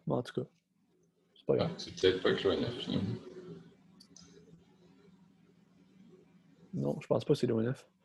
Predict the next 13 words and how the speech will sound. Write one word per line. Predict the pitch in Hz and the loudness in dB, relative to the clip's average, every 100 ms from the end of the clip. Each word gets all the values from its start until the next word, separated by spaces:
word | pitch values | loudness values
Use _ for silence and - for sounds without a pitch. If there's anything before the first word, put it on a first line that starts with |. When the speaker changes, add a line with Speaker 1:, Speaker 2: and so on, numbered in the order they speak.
| _ _ _ _ | _ _ _ _
Speaker 2:
Hmm. | 107 - _ _ _ _ - | -20 -20 _ _ _ _ 6
Speaker 1:
Radio-Canada. | 120 131 139 117 110 123 - _ _ _ _ _ _ _ _ _ _ _ _ _ _ _ _ _ _ - - - - - - - | 8 8 6 6 6 2 0 _ _ _ _ _ _ _ _ _ _ _ _ _ _ _ _ _ _ -20 -20 -20 -18 -16 -14 2
C'est | 113 | 6
Radio-Canada | 113 - 113 127 | 8 8 8 6
qui | 120 | 4
a | |
fait | - 110 | -4 -4
ça. | 127 - _ _ _ _ _ _ _ _ _ _ _ _ _ _ _ _ _ _ _ _ _ _ _ - - - - - _ - 107 110 110 - _ _ _ _ - 92 92 87 _ 98 98 - - | -6 -10 _ _ _ _ _ _ _ _ _ _ _ _ _ _ _ _ _ _ _ _ _ _ _ -20 -20 -20 -20 -20 _ -10 -4 -2 -4 -8 _ _ _ _ -16 -14 -14 -16 _ -12 -12 -12 -10
En | 95 | -8
tout | 92 - | -8 -12
cas, | - - - - - - _ - - | -20 -20 -20 -20 -20 -20 _ -8 -6
ouais. | - _ _ | -6 _ _
Speaker 2:
Hmm. | - 95 | -8 -8